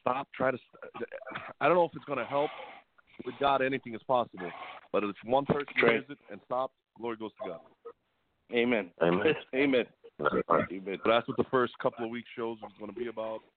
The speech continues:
Speaker 1: And, you know, us talking about God, religion, we get involved
Speaker 2: Right.
Speaker 1: in everything. You know how the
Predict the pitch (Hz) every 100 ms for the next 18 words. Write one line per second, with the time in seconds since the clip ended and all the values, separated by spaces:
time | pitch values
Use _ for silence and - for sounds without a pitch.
0 | _ _ _ _ - 135 - 110 113 127
1 | 151 117 104 - _ _ - 113 113 110
2 | 101 101 104 101 90 95 92 95 95 92
3 | - - - - - 104 110 113 113 107
4 | 101 101 101 95 95 87 82 - 80 95
5 | 98 85